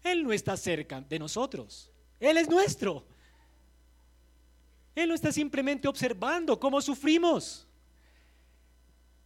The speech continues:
Él es uno con nosotros. Se toma a pecho cada sufrimiento tuyo. Lo tienes a Él.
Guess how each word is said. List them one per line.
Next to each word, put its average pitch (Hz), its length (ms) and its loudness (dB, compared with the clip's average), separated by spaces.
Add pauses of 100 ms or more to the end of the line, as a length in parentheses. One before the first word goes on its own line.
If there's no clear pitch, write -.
(480)
Él 170 200 -4
es 165 220 -6 (140)
uno 202 440 -8
con 135 220 -10
nosotros. 127 960 -14
Se - 240 -10
toma 190 360 -8
a 151 60 -8
pecho 170 680 -8
cada 147 200 -10
sufrimiento 135 600 -14
tuyo. 120 340 -16 (2750)
Lo 175 220 -10
tienes 233 640 -4
a 175 140 -10
Él. 180 300 -14